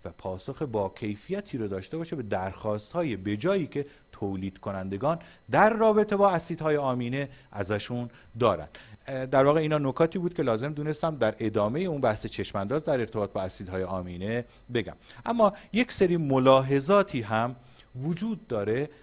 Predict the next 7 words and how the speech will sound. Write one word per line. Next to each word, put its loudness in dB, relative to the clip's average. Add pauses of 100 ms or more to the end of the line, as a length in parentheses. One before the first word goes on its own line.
(120)
در 0
مورد -2
بازار 2
اسید -2
آمینه 0
توی -2
ایران. 2